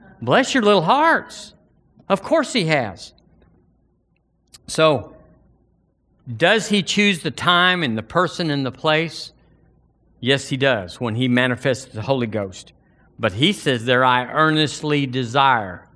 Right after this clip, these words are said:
Earnestly desire. Desire spiritual gifts. That word there is, I told you, is covet, desire, be zealous, be jealous, to lust after,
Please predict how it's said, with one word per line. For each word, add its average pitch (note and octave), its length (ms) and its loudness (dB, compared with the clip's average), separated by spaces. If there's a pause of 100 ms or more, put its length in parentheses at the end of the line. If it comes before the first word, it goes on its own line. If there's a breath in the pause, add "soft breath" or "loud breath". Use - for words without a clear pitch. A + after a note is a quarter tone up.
(840)
Earnestly D#3+ 720 2
desire. C3 640 -2 (1300)
Desire C3 640 2
spiritual C3 520 -6
gifts. A#2 320 -2
That C#3 180 4
word D#3+ 300 0
there E3 260 4
is, A2+ 180 -4
I B2+ 120 -6
told C#3+ 260 -2
you, C#3 120 -2
is G#2+ 120 -6
covet, G#3+ 580 -2 (680)
desire, F3+ 840 0 (320 soft breath)
be B2+ 180 2
zealous, D#3 800 -2 (460)
be A#2+ 260 0
jealous, F3 800 0 (1700 soft breath)
to A#2 100 -2
lust A2 400 2
after, F2+ 380 -6